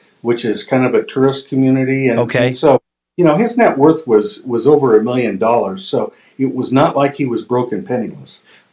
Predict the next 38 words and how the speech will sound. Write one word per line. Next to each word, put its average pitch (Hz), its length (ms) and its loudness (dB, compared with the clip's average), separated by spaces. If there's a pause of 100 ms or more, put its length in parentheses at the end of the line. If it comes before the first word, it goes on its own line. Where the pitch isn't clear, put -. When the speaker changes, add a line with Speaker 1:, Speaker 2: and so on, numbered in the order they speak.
Speaker 2:
Right, 120 500 0
right. 131 220 0
And, 143 80 0
and, 160 280 0
and, 156 180 -2
and 156 100 0
I 156 60 2
like 190 200 0
that 262 80 -6
you 226 100 -2
brought 151 300 2
up 147 240 0
that, 131 220 0
uh, 123 160 2
that 117 200 -2
thing 147 160 -2
with 135 120 -4
the 117 80 -2
barricade, 123 640 -2
because 107 260 -2
part 196 300 0
of 185 80 0
the 160 60 0
narrative 127 560 0 (140)
that 127 120 0
I 139 140 0
see 143 260 0
in 123 80 0
the 110 80 -2
comments 143 540 -2
left 127 180 0
under 127 160 -2
a 117 60 2
lot 120 160 0
of 98 80 -6
videos 120 300 0
on 107 120 -2
YouTube 113 540 -2